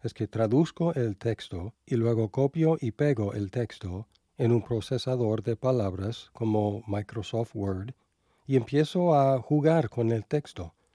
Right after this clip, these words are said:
Utilizo colores, subrayos, sangrías para identificar transiciones, para identificar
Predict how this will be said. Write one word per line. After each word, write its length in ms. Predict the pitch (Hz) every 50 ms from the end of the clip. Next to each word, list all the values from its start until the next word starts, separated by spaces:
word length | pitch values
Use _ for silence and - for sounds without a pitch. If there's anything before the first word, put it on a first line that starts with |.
| _ _ -
Utilizo 540 | 127 117 - 120 107 113 113 - - 117 -
colores, 580 | - 104 95 95 113 135 143 131 131 127 117
subrayos, 880 | - - - 107 95 101 107 120 131 127 123 123 127 120 117 117 - - _ _ _
sangrías 960 | - - 139 120 113 104 90 113 110 117 127 143 151 147 143 139 - - - _ _ _ _ _
para 240 | - 120 113 113 113
identificar 840 | 131 120 113 117 131 131 - 135 - 127 117 - 123 120 120 117 107
transiciones, 1000 | - - - 117 107 104 98 - - 98 - - - 135 143 139 135 135 131 -
para 240 | - - 117 113 110
identificar 840 | 104 92 104 104 98 - - 113 101 - 113 107 107 107 104 104 104